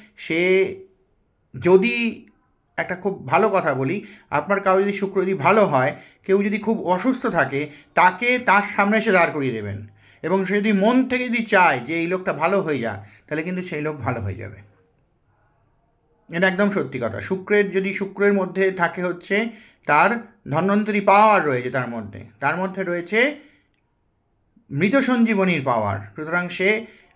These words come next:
মৃত মানুষকেও জাগিয়ে দিতে পারে। এবং যার শুক্র ভালো, তার আম-, আপনি জীবনে এমন অনেক ঘটনা দেখবেন যে তার কোনো একটা জিনিস প্রায় শেষ হয়ে গিয়েছিল, একদম। দেখো, তার ব্যবসা করতো, ব্যবসাটা একদম শেষ হয়ে গেল,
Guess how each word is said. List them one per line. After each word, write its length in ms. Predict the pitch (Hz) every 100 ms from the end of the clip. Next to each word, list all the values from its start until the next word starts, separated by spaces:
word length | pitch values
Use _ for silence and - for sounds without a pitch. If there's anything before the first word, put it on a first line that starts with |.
| _
মৃত 380 | 117 127 185 202
মানুষকেও 920 | 240 175 196 254 - 247 226 277 - _ _ -
জাগিয়ে 400 | 117 185 190 190
দিতে 200 | 160 135
পারে। 240 | 120 107
এবং 400 | 101 131 170 190 190 - _ _ _ _ _ _ _ -
যার 260 | 120 170 254
শুক্র 420 | 254 226 - 202
ভালো, 460 | 143 131 131 220 262 - _ -
তার 280 | 156 190
আম-, 280 | - 160 170
আপনি 260 | 156 151 175
জীবনে 320 | 151 165 185
এমন 220 | 156 170 185
অনেক 560 | - 202 262 - -
ঘটনা 320 | 135 175 185
দেখবেন 480 | 175 151 123 127 180 202 - _
যে 140 | 135 170
তার 240 | 175 185
কোনো 220 | 185 185
একটা 220 | 202 202 202
জিনিস 280 | 208 226
প্রায় 440 | 226 190 196 233 233
শেষ 340 | 226 254 262
হয়ে 180 | 254 202
গিয়েছিল, 460 | 139 127 - 101 101 - -
একদম। 500 | - 170 160 135 104 101 - _
দেখো, 220 | 220 240 226
তার 120 | 233
ব্যবসা 360 | 214 226 -
করতো, 280 | 247 254 233
ব্যবসাটা 340 | 196 202 233 233
একদম 280 | 233 233 233 -
শেষ 280 | - 240
হয়ে 180 | 220 160
গেল, 200 | 120 104